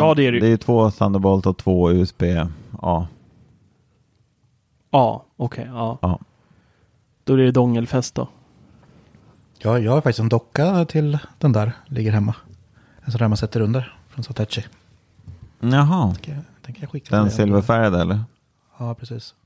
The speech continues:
Speaker 2: Inte Space
Speaker 1: Ja,
Speaker 2: Gray.
Speaker 1: den som du försökte sälja förut där.
Speaker 3: Ja, nej, det
Speaker 1: Eller du
Speaker 3: ja.
Speaker 1: fick den i retur, va, av någon
Speaker 3: Ja,
Speaker 1: som
Speaker 3: precis.
Speaker 1: hade köpt den?
Speaker 3: Och den, eh, för att den inte skulle funka, eller för att den inte funkar, men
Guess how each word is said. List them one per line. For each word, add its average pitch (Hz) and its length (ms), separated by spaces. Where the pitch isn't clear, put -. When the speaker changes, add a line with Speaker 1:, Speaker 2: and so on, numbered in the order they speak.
Speaker 2:
Inte 101 260
Space - 200
Speaker 1:
Ja, 220 140
Speaker 2:
Gray. 196 80
Speaker 1:
den 196 100
som 190 120
du 175 80
försökte 160 300
sälja 160 380
förut 165 340
där. 113 260
Speaker 3:
Ja, 123 240
nej, 127 260
det 143 100
Speaker 1:
Eller 190 200
du 185 80
Speaker 3:
ja. - 40
Speaker 1:
fick 190 160
den 190 100
i 190 80
retur, 185 360
va, 117 120
av 110 120
någon 113 120
Speaker 3:
Ja, 113 40
Speaker 1:
som 113 80
Speaker 3:
precis. 120 160
Speaker 1:
hade 117 160
köpt - 240
den? 113 120
Speaker 3:
Och - 220
den, 107 280
eh, 107 100
för 117 120
att 104 60
den 113 100
inte - 120
skulle 104 200
funka, 107 360
eller 107 180
för 104 140
att 98 60
den 104 100
inte 104 140
funkar, 104 320
men 101 240